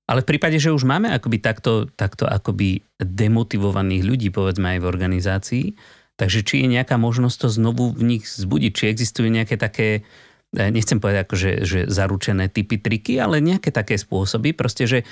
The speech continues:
ako by sme mali zmeniť, my ako, ako povedzme, že sme nejaké vzdelávacie oddelenie v nejakej organizácii,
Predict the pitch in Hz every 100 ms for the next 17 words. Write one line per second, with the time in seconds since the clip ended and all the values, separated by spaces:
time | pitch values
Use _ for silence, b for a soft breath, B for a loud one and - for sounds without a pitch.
0 | B B - 117 151 135 131 127 123 127
1 | 113 98 90 104 170 - 107 107 104 98
2 | - - 98 117 101 - 104 101 107 98
3 | - - 98 95 101 95 90 95 - 110
4 | 95 92 95 87 95 98 - 85 92 98
5 | 107 95 90 92 - 90 92 - 127 139
6 | 131 110 104